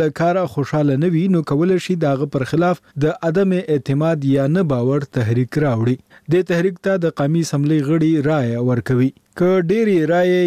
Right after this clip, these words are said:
یې واخیستې، نو کامیاب او وزیر اعظم له دندې لرې کیږي، خو که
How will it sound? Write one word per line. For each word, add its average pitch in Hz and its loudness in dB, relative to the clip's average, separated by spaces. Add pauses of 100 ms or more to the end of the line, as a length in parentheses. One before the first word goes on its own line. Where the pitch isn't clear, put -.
یې 151 2
واخیستې، 185 0
نو 196 2 (140)
کامیاب 165 0 (140)
او 156 2
وزیر 131 0
اعظم 156 0
له 131 0
دندې 151 0
لرې 120 0
کیږي، 185 0 (400)
خو 180 0 (200)
که 185 4